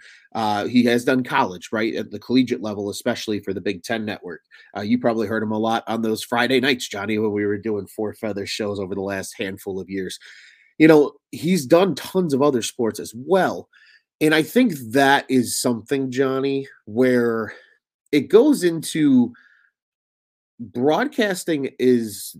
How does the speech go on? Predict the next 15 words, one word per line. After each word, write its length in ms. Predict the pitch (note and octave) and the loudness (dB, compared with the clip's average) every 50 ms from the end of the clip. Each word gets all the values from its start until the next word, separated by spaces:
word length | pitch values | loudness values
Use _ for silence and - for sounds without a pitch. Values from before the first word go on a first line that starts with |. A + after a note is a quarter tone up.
| - _ | -20 _
this 360 | F#2+ G2 A#2 A#2+ A2+ - - | -8 -4 -4 -2 -2 -4 -6
whole 280 | - B2+ B2+ B2+ B2 A2+ | -4 -2 0 0 0 0
unique 380 | G#2+ G#2+ G#2 G#2 G#2 F2+ - | -2 -2 -4 -6 -6 -8 -10
thing, 260 | _ - G2+ F#2 E2 E2 | _ -8 -8 -8 -8 -8
right? 240 | F2+ F#2+ - - | -10 -10 -12 -12
'Cause 160 | - G#2+ F#2+ G2+ | -12 -12 -8 -6
you're, 160 | A2+ A2+ A2 | -4 -4 -4
you're 220 | - G#2+ A#2 A2 | -4 -6 -6 -6
narrating 480 | F#2+ A2 C#3+ E3 E3+ E3 D#3 D3 C3 A#2 | -4 -2 0 2 4 4 4 4 2 0
the 140 | A2+ A2+ A2 | -2 -4 -4
action 480 | A2 A2 G#2+ - - - A#2 G#2 G#2+ | -6 -6 -8 -8 -8 -6 -6 -6 -6
on 560 | - - F#2+ F#2+ F#2 F#2+ F#2+ F#2+ F#2 F#2 F2 - | -8 -8 -10 -10 -8 -8 -10 -10 -10 -12 -12 -12
the 80 | F#2+ | -14
playing 300 | F2+ - A#2 G2+ F2+ E2 | -12 -8 -6 -6 -6 -6
surface, 440 | - - D#2 D2+ - - - - - | -8 -12 -12 -14 -18 -18 -16 -16 -16